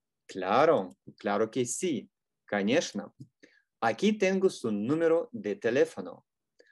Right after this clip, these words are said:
Aquí tengo su número de teléfono. Вот у меня его номер телефона. ¿Sabes? He olvidado coger dinero. ¿Sabes? He olvidado coger dinero. Знаешь что?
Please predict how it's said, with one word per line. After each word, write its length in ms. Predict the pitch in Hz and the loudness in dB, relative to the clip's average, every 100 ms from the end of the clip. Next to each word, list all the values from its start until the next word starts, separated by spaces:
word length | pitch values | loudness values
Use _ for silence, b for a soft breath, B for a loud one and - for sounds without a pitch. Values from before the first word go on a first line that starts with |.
| b _ _ | b _ _
Aquí 300 | 101 - 139 | -6 -4 -4
tengo 460 | 147 180 190 226 277 | 2 2 4 2 2
su 200 | - 135 | -4 -4
número 480 | 113 107 120 156 - | -2 0 0 0 -8
de 200 | 101 101 | -8 -6
teléfono. 680 | 98 113 156 - 101 90 - _ _ _ _ _ 92 | -2 2 2 0 -6 -10 -14 _ _ _ _ _ -12
Вот 400 | 95 110 117 160 | 0 2 4 2
у 60 | |
меня 340 | 165 185 202 - | 0 0 -2 -2
его 260 | 110 107 | -2 0
номер 300 | 104 101 107 | 0 0 -2
телефона. 580 | 113 139 147 - 113 - - _ _ _ _ _ _ _ _ b b - | -4 -4 -2 0 -2 -2 -12 _ _ _ _ _ _ _ _ b b -16
¿Sabes? 800 | - 101 - 147 240 - - - _ _ _ - | -4 -2 2 2 2 -4 -12 -16 _ _ _ 0
He 120 | 196 | 4
olvidado 600 | 233 190 147 117 113 147 | 4 4 4 4 2 0
coger 420 | 151 143 143 135 | -6 -8 -4 -4
dinero. 540 | 127 147 160 139 90 - _ _ _ _ _ _ _ | -2 -2 0 0 -4 -8 _ _ _ _ _ _ _
¿Sabes? 680 | - 170 214 185 92 - - _ | -6 -2 0 0 -2 -8 -16 _
He 120 | 113 | 0
olvidado 640 | 127 123 123 110 131 156 175 | 2 2 0 2 2 0 -4
coger 360 | 160 - 160 | -8 -6 -4
dinero. 600 | 147 156 170 156 95 - _ _ _ _ _ _ _ - | -2 -2 0 0 -2 -4 _ _ _ _ _ _ _ -10
Знаешь 320 | 113 131 135 | -2 0 -2
что? 480 | - 170 190 233 | 0 0 0 -2